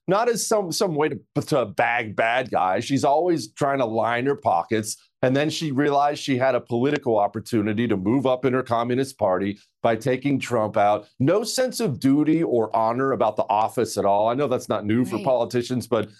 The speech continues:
Speaker 1: it's really gross. There's nothing terrible that could happen to these people where I'd go, Oh, that's too bad. No, no, no. Send them all to jail.
Speaker 2: Yeah. <laughs> Well, they, they really might wind up there. That's the irony. You can go
Speaker 1: Yeah.
Speaker 2: to jail for perjury.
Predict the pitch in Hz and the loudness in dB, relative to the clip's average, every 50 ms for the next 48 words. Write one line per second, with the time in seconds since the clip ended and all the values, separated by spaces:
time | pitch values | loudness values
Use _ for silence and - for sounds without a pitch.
0 | _ _ - 151 151 - 180 233 240 214 180 151 175 143 120 - - _ - 170 | _ _ -2 -2 -2 0 -2 0 0 0 2 2 0 0 -2 -4 -10 _ -2 0
1 | 180 175 214 254 269 269 294 247 - 208 214 202 185 165 170 147 147 123 139 120 | 0 0 0 0 0 0 -2 -2 -2 0 0 0 0 0 0 0 0 0 -2 0
2 | 120 131 135 127 - 131 117 107 120 113 107 110 - 123 120 120 120 113 110 113 | 2 0 2 2 0 -2 -2 0 -2 -2 -2 -2 -2 -2 0 0 0 0 2 2
3 | 113 110 110 113 120 117 127 127 170 190 170 143 123 - - 170 165 - - - | 2 0 0 0 0 0 0 2 2 2 2 2 2 0 0 -2 -2 -2 -4 -2
4 | 160 139 104 123 107 92 82 82 - - 160 202 190 175 170 151 113 87 - - | -2 0 2 2 4 4 2 0 0 0 0 0 2 2 0 0 0 -2 -2 0
5 | 165 175 185 185 160 160 147 127 107 87 82 98 87 73 62 - - - _ _ | 0 0 0 0 0 0 0 0 0 -2 -4 -6 -6 -6 -6 -8 -12 -16 _ _
6 | _ _ _ _ _ _ _ _ _ - 185 180 - 185 175 - - 156 - _ | _ _ _ _ _ _ _ _ _ -8 -6 -4 -4 -4 -4 -4 -6 -10 -10 _
7 | - 220 220 180 190 196 147 160 190 214 208 165 139 180 202 202 190 170 165 156 | -4 -4 -2 -2 -4 -4 -4 -2 -4 -4 -4 -4 -6 -6 -4 -4 -4 -4 -4 -4
8 | 170 - - - 147 147 147 143 147 147 - _ - 135 127 135 151 151 - 156 | -4 -6 -6 -6 -6 -4 -4 -4 -4 -4 -4 _ -6 -6 -4 -4 -6 -6 -6 -6
9 | 143 135 143 151 156 151 139 127 123 - - _ _ _ - - - 160 196 240 | -6 -4 -6 -6 -6 -6 -8 -8 -10 -12 -14 _ _ _ -4 -2 0 0 0 0
10 | 311 - 123 135 147 135 - 143 - 165 156 156 147 151 156 156 170 - | -2 -2 -4 -6 -8 -8 -8 -8 -4 -4 -4 -2 -2 -2 -2 -2 -4 -4